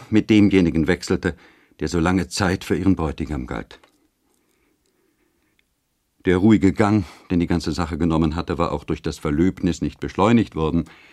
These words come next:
Man ließ eben von beiden Seiten alles sofort gewähren. Man freute sich des Zusammenlebens und wollte die gute Jahreszeit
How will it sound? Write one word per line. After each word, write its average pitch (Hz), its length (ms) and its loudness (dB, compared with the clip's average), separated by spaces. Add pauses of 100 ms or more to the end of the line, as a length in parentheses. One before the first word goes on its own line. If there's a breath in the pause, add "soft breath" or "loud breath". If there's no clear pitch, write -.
(280 soft breath)
Man 87 140 -4
ließ 98 240 -2
eben 101 240 2
von 87 200 -2
beiden 87 280 0
Seiten 90 360 0
alles 87 240 -2
sofort 92 380 -2
gewähren. 73 420 -4 (320 loud breath)
Man 78 120 -4
freute 98 400 0
sich 98 200 -2
des - 160 -6
Zusammenlebens 117 760 4
und 92 200 2
wollte 90 240 -2
die 85 120 -6
gute 87 240 -4
Jahreszeit 87 800 -2